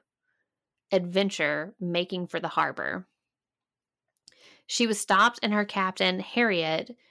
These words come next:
invi-, was invited to join the pirates. Harriet and his crew accepted the invitation, and Teach sent over a crew to sail Adventure, making Israel Hands the captain. So this person's name is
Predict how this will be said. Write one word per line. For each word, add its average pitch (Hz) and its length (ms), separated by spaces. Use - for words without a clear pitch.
invi-, 185 460
was 185 200
invited 185 460
to 208 80
join 175 280
the 170 80
pirates. - 640
Harriet 254 580
and 208 120
his 208 140
crew 190 340
accepted 185 520
the 185 120
invitation, 156 840
and 180 160
Teach - 360
sent 214 200
over 175 320
a 170 60
crew 170 400
to 170 100
sail 160 300
Adventure, 160 600
making 165 440
Israel 226 520
Hands 170 640
the 170 80
captain. - 680
So - 100
this - 180
person's 156 420
name 147 240
is 143 140